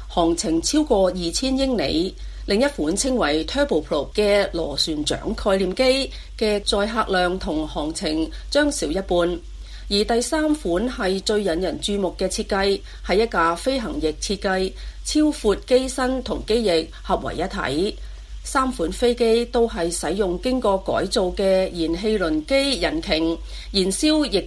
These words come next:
化氫氣推動，並且利用氫氣燃料電池製造電力。不過，空中巴士承認要實現呢個概念，各地機場要投資大筆金錢喺供應氣體嘅基礎設施。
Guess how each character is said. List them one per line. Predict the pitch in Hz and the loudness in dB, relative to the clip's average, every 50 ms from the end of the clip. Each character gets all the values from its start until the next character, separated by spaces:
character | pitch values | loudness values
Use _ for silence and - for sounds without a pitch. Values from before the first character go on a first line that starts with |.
| - - - | -4 -8 -4
化 | 202 185 185 190 | -2 -2 -2 -2
氫 | 208 233 269 269 254 233 | -2 -2 -2 0 0 0
氣 | 240 175 175 175 175 | 0 2 2 0 0
推 | 180 220 220 214 | -2 -2 -2 0
動， | 202 175 156 151 151 156 151 - - - - - | 0 0 0 0 -2 -4 -4 -8 -10 -14 -8 -2
並 | - 196 190 | 0 0 0
且 | 185 - 180 202 | 0 0 0 2
利 | 220 208 190 | 2 2 2
用 | 180 170 175 | 2 0 -2
氫 | 190 226 240 247 233 | -2 -2 -2 -2 -2
氣 | 214 175 180 175 - 156 143 | -2 -2 -2 -4 -4 -6 -6
燃 | 139 135 | -6 -4
料 | 139 151 196 | -2 -2 -2
電 | 226 - 190 170 175 | -2 0 -2 -2 -2
池 | - - 165 156 156 156 156 - - - - - | -2 -2 0 0 0 -2 -4 -8 -14 -12 -6 -2
製 | 262 254 254 | 0 0 2
造 | 226 214 180 175 | 2 0 0 0
電 | 175 170 170 | 0 0 2
力。 | 175 165 160 165 160 - - - - - - - - - - - | 2 2 2 2 0 -4 -16 -16 -14 -14 -14 -14 -14 -14 -8 -2
不 | - 247 | -2 0
過， | 247 214 190 180 185 - | 2 2 2 2 2 0
空 | - 226 277 285 | 0 0 -2 0
中 | 269 285 277 269 | 0 0 -2 0
巴 | - 254 240 254 | 0 0 0 0
士 | 247 - 170 165 | -2 -2 -4 -2
承 | 175 - 165 - 165 | -2 -2 -2 0 0
認 | 180 175 175 185 185 175 - - - | 2 0 0 0 -4 -6 -8 -10 -4
要 | - 247 269 269 | 0 2 2 2
實 | 247 - 214 - - 196 | 2 0 -2 -4 -4 -2
現 | 185 196 196 196 214 240 | 0 0 2 2 2 0
呢 | 285 285 | 0 0
個 | - 214 180 180 | 0 2 2 2
概 | 180 - - 190 185 | 0 -2 -4 -4 -2
念， | 175 180 180 175 170 180 - - - - - - | 0 0 0 0 0 -2 -6 -10 -14 -12 -8 -2
各 | - 240 226 226 - | 2 2 2 2 0
地 | - 190 185 185 180 - | 0 2 2 2 0 0
機 | - 285 294 277 | 0 0 0 0
場 | - - 208 143 139 147 165 | 0 -2 -4 -4 -4 -2 0
要 | 190 190 196 | 0 0 0
投 | - - - - - | -2 -4 -8 -6 -6
資 | - - 147 - | -2 -2 -2 0
大 | - - 151 139 131 | 0 -2 -4 -4 -2
筆 | 170 214 - - 233 226 240 | -2 -2 -2 0 -2 0 0
金 | 233 - 190 151 147 147 151 | -2 -2 -2 -2 -2 -2 -4
錢 | - | -6
喺 | - - 135 135 139 156 196 240 240 | -6 -4 -4 -2 0 0 -2 -2 0
供 | - 269 254 254 | -2 -2 0 0
應 | 233 185 175 185 | 0 0 0 0
氣 | - 202 170 170 | -2 -2 -2 -2
體 | 175 180 | -2 -4
嘅 | 170 143 160 - 202 165 165 | -4 -4 -2 0 0 0 0
基 | - 220 208 208 | 2 0 0 0
礎 | - - 151 - 160 | 0 -2 -4 -4 -4
設 | - - 151 - | -2 -2 -2 0
施。 | - 208 202 208 208 - | 4 4 4 4 4 0